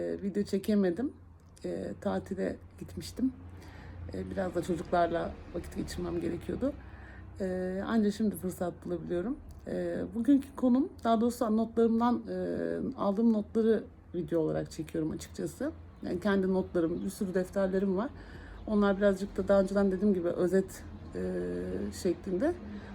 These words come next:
Bazılarında kalıcı olması ya da ins-, kendi faydalı olduğunu düşündüğüm için, e, video çekmeye uygun buluyorum. E, ş-, bazı şeyleri çok zorlamamak gerektiğini düşünüyorum. E, onu bayağı bir, e, not almışım. Çünkü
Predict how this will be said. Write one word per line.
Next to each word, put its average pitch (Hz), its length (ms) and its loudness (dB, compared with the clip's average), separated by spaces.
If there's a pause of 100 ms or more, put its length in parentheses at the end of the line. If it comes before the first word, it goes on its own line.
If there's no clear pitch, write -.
(120)
Bazılarında 226 520 6
kalıcı 214 340 2
olması 196 380 4
ya 196 140 4
da 202 100 6
ins-, 196 520 0
kendi 214 240 4
faydalı 196 360 4
olduğunu 180 260 2
düşündüğüm 185 420 2
için, 262 240 0 (600)
e, 220 160 0
video 202 160 4
çekmeye 202 360 4
uygun 175 320 6
buluyorum. 165 340 4 (800)
E, - 640 -6
ş-, - 200 -8 (260)
bazı 311 280 6
şeyleri 311 320 8
çok - 120 0
zorlamamak 220 600 6
gerektiğini 165 440 2
düşünüyorum. 170 480 2 (500)
E, 190 260 2
onu 202 320 4
bayağı 220 340 6
bir, 214 220 0
e, 175 520 2 (180)
not 214 220 2
almışım. 185 460 2 (680)
Çünkü 262 320 4